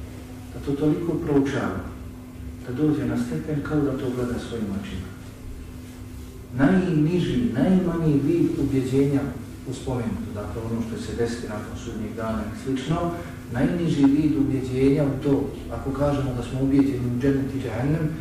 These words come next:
najniži vid ubjeđenja jeste da se nalazimo u stanju kao da to gledamo svojim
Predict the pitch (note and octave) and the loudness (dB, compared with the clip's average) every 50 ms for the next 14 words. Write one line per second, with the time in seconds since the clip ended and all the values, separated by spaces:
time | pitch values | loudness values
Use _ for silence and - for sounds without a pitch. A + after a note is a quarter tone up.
0 | - - - - - B2 C#3+ D#3 D#3+ D#3 D3 C3 C3+ C3+ C3+ D3 D3 C3+ C3+ B2 | -8 -10 -10 -6 -2 0 2 2 2 2 2 4 4 4 6 6 6 6 4 4
1 | B2 B2 A#2+ B2 B2+ B2+ C3+ C3+ B2 A#2+ A#2 B2 B2 A#2+ - - - C#3 C#3 C3+ | 2 2 2 2 2 2 2 2 0 0 0 0 0 -2 -2 -2 0 2 2 2
2 | C3 - - - - - - - - - G#2 A2 A2 A2+ A2+ A2 - - A2 A2+ | 0 -4 -8 -8 -10 -10 -10 -10 -10 -8 -4 -4 -2 -2 -2 -4 -6 -4 -2 0
3 | A#2+ B2+ C3+ C3+ C3 B2+ B2+ B2 A#2+ A#2+ A#2+ A2 - - A#2+ B2 B2 B2 C3 C3+ | 2 2 2 2 2 2 2 2 4 2 2 0 0 -2 0 2 4 4 4 4
4 | B2+ - - - B2 B2 A#2+ A#2 A#2 A2+ A2+ A2 A2 A2+ A#2 A2+ A2+ A2 G#2+ G#2+ | 2 0 0 0 0 0 0 0 -2 -4 -4 -4 -4 -4 -2 -2 -2 -2 -2 -4
5 | - - - - G2+ | -4 -6 -6 -6 -6